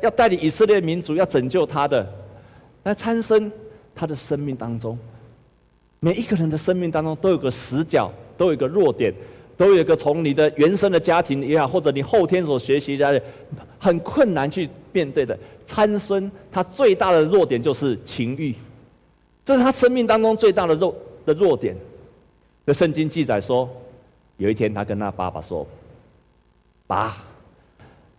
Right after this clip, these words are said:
我要结婚了，我看到了一个很棒的女孩子，我要跟她结婚。”啊，她是谁呀？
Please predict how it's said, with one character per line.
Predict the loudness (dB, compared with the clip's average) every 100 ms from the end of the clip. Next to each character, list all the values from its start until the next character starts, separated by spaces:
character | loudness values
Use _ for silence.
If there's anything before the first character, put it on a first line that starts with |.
| _ _ _ _ -12
我 |
要 | -8 -8
结 | -6 -6
婚 | -6 -8
了， | -10 -18 -20 -20 _
我 | -12
看 | -8 -8
到 | -6
了 | -6
一 |
个 | -8
很 | -8 -10 -10
棒 | -10 -8
的 | -8
女 | -10 -10
孩 | -14 -16
子， | -16
我 | -12
要 | -10
跟 | -10
她 | -12
结 | -12 -14
婚。” | -12 -12 -12 -20 -20 -20 _ _ -16
啊， | -12
她 | -10
是 | -10
谁 | -10 -10
呀？ | -10